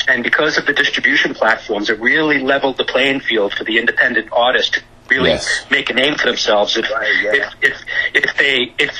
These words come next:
Speaker 1: if they navigate smartly within the social media platforms, right?
Speaker 2: Mm-hmm.
Speaker 1: So, you know,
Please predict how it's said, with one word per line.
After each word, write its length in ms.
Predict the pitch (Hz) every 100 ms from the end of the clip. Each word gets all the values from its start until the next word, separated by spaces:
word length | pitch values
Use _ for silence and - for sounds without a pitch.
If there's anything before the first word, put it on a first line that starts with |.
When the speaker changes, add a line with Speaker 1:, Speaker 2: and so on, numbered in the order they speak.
| - -
Speaker 1:
if 260 | 151 - -
they 160 | 151
navigate 880 | 131 147 165 160 160 139 127 123 -
smartly 840 | - - 143 160 185 156 139 123 113
within 480 | 127 - 160 170 143
the 80 | -
social 460 | - 160 143 143
media 640 | 131 143 170 143 127 117 113 - -
platforms, 840 | - - - - 120 - 104 - - - - - - - - -
right? 240 | 110 123
Speaker 2:
Mm-hmm. 140 | 104 139
Speaker 1:
So, 380 | 131 117 110 - - - - - - -
you 80 | 139
know, 200 | 123